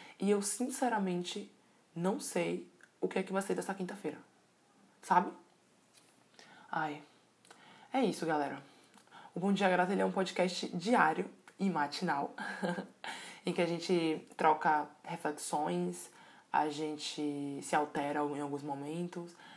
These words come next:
a gente agradece na maioria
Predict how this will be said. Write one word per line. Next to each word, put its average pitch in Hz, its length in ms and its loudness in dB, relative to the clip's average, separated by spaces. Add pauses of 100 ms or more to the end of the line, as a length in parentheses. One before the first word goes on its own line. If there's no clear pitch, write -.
(180)
a 147 180 0
gente 147 260 -6
agradece 160 760 -4
na 170 380 -2
maioria 180 720 -2